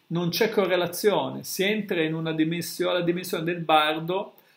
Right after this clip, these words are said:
o la dimensione del sogno anche, perché quando parliamo di dimensione del bardo si entra in un'altra dimensione, sembra una cosa fantascientifica, no? Uno dice: "Ma che cos'è sta cosa strana?"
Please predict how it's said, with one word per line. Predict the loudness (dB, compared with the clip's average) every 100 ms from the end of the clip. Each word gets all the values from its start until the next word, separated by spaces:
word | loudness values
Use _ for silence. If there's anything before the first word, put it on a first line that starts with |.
| _
o | 2
la | 4
dimensione | 4 2 0 -2 -2
del | 0 0
sogno | 0 0 2 0 -4 -4
anche, | -4 -6 -6
perché | -4 -4 -2 -4 -4 -14 _ -8
quando | -4
parliamo | 0 2 2 4
di |
dimensione | 2 0 -2 -2
del | -2 -2
bardo | 2 2 2 0 -4
si | -2
entra | -4 -2 -6
in |
un'altra | -4 -6 -4
dimensione, | -6 -6 -8 -4 -2 -2 -4
sembra | -4 -2 -2
una | -2
cosa | -2 0 0
fantascientifica, | -2 -6 -6 -8 -8 -8 -4 -4 -4 -8 -6
no? | -4
Uno | -2 0
dice: | -2 -2 -6
"Ma | -6
che | -6
cos'è | -4 -2 -2
sta | -4 -8
cosa | -10 -12
strana?" | -12 -10 -10 -10 -12